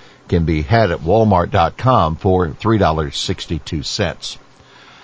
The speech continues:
Smithfield to pay forty-two million dollars to settle a price-fixing lawsuit. Another packing giant, Smithfield Foods, has agreed to pay forty-two million dollars to its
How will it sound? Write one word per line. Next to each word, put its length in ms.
Smithfield 640
to 80
pay 240
forty-two 600
million 460
dollars 440
to 120
settle 360
a 20
price-fixing 880
lawsuit. 720
Another 340
packing 540
giant, 480
Smithfield 560
Foods, 340
has 180
agreed 340
to 60
pay 220
forty-two 720
million 560
dollars 460
to 180
its 220